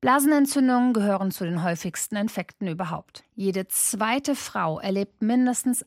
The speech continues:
einmal im Laufe ihres Lebens eine Blasenentzündung. Und die tut wirklich weh. Viele Frauen erleben diese aber immer wieder und immer wieder.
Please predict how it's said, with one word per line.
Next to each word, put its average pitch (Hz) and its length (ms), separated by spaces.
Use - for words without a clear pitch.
einmal 208 480
im 277 400
Laufe 175 380
ihres 165 340
Lebens 165 360
eine 185 200
Blasenentzündung. 175 960
Und 240 140
die 254 100
tut 190 240
wirklich 196 380
weh. 160 240
Viele 302 320
Frauen 196 500
erleben 202 420
diese 185 360
aber 180 240
immer 214 320
wieder 170 460
und 277 280
immer 165 460
wieder. 156 400